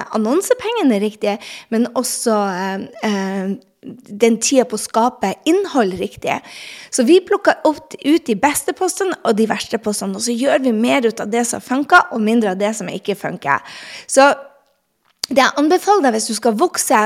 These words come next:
og tjene mer i tjue tjuefire, det er å se på tallene dine med, med, uten emosjoner, uten følelser, og si bare, ok, hvilke tall er det jeg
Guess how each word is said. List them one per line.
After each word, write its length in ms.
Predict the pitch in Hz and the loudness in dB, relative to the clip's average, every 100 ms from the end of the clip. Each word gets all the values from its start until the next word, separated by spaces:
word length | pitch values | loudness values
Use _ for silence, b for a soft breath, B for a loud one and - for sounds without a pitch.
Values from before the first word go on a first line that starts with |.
| 208 | 0
og 140 | 240 | -4
tjene 380 | - - 349 349 | -4 -2 -2 0
mer 240 | 226 247 262 | 0 2 2
i 80 | 214 | 2
tjue 300 | - 247 240 | 0 -2 -2
tjuefire, 460 | 202 - 269 277 208 | -4 -4 -2 0 -2
det 140 | - | -4
er 160 | 269 269 | -2 0
å 120 | 220 | -2
se 360 | - - - 349 302 | -6 -4 0 0 0
på 80 | 202 - | -8 -8
tallene 400 | - 370 302 208 | -2 0 2 0
dine 300 | 208 196 196 - B B B - | -2 -2 -4 -6 B B B 0
med, 220 | 254 - | 0 2
med, 460 | 247 233 233 208 - _ - | 2 2 2 -2 -4 _ 8
uten 380 | 370 415 359 247 208 226 | 8 8 4 0 0 0
emosjoner, 540 | 220 220 302 294 220 - | 0 0 0 2 0 -4
uten 320 | - 403 403 294 | 0 0 0 -6
følelser, 840 | - 262 285 277 226 196 - - | 0 2 4 2 0 2 2 2
og 80 | 247 | -2
si 140 | 247 269 | 0 0
bare, 220 | 233 214 | 0 -2
ok, 880 | - - 254 226 226 - - - 226 214 | -4 -4 0 0 -2 -10 -18 -12 -6 -2
hvilke 260 | 294 339 269 - | -2 -2 -4 -2
tall 240 | 294 285 - | 0 0 0
er 140 | 240 220 | -2 -2
det 60 | |
jeg 240 | - 330 | -2 0